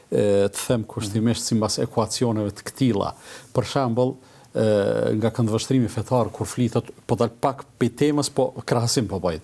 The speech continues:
tërheqje paralele. E, kur flitet për, e, bartjen e fjalëve, thojnë ai i cili ti bart ty fjalët. Jo fjalët e tua, po fjalët e huaja i bart tek ti, thot ta dish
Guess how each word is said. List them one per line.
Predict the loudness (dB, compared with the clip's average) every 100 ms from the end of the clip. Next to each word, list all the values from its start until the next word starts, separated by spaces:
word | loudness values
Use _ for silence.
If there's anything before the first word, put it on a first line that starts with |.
| -2
tërheqje | 2 2 0 -2
paralele. | 0 0 0 -2 -4 -8 -12 -20 -18 -18 -18 -20 -8
E, | -2 -2 -2
kur | -4 -4
flitet | 0 0 0 -4 -2
për, | 0
e, | 2 4 4 2 -2 -12 -20 -18 -18 -8
bartjen | -2 -2 -2 -6 -6
e |
fjalëve, | 0 0 0 -2 -6 -10 -14 -20 -20 -20 _ -20 -20 -20 -18 -12
thojnë | 0 2 2 0 -4 -14 _ -8 0
ai | 2 0
i |
cili | -2 -2 0 0 0 -4 -20 -20 -20 -20 -4
ti | 0
bart | 2 0 -2 -2
ty | -2
fjalët. | 0 0 0 -4 -12 -20 _ -8
Jo | 0 0
fjalët | 4 2 2
e | 0
tua, | 2 2 2
po | 0
fjalët | 2 2 2 0
e | 2
huaja | 4 4 4
i | 2
bart | 2 2 2 -2
tek | -4 -2
ti, | 0 0 -4 -20 -20 -20 -18
thot | -2 -2 0
ta | 0
dish | 0